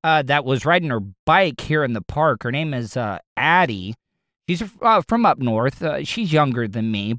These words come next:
but she, uh, she's w-, working at an organic vegetable farm here in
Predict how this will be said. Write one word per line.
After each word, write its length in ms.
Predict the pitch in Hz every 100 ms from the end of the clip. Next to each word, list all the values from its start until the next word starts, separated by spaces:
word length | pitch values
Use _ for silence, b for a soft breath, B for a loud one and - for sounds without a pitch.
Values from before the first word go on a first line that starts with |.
| -
but 280 | 180 160 - _ _ _ -
she, 340 | - 185 208
uh, 440 | 196 170 160 127 131
she's 360 | 139 - 254 208
w-, 180 | 156 -
working 540 | 147 202 233 202 160 -
at 200 | 165 165
an 180 | 151 147 -
organic 960 | 165 175 107 113 147 233 247 254 - _ -
vegetable 920 | 110 101 110 208 - - 151 113 98
farm 520 | - 107 98 107 135
here 380 | - 143 185 185
in 320 | 156 156 151